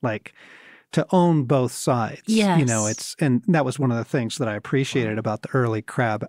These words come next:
Speaker 1: Allender model was this isn't just about your wounds. It's also about your sin, folks. And, and then some of you need to hear, this isn't just about your sin. This is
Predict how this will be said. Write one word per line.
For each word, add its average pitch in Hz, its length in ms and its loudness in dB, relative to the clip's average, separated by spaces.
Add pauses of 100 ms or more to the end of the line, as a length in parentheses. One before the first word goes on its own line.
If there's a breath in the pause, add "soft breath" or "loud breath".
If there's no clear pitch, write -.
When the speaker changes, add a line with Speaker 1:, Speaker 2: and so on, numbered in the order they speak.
Speaker 1:
Allender 123 400 2
model 117 680 0
was 117 400 -10 (440 soft breath)
this - 200 -2
isn't 208 280 2
just 196 300 0
about 113 340 -4
your 117 100 0
wounds. 110 600 -6 (100)
It's - 140 -8
also 294 260 2
about 190 320 2
your 135 80 -8
sin, 220 380 2
folks. - 520 -14 (760 loud breath)
And, 151 240 0
and 123 200 0
then 117 160 -2
some 175 180 0
of 131 100 0
you 117 100 -2
need 117 220 0
to 123 60 0
hear, 120 220 0
this 147 160 0
isn't 147 200 2
just 151 200 0
about 139 320 0
your 113 80 -6
sin. 156 580 0 (180)
This 135 220 -4
is - 220 -4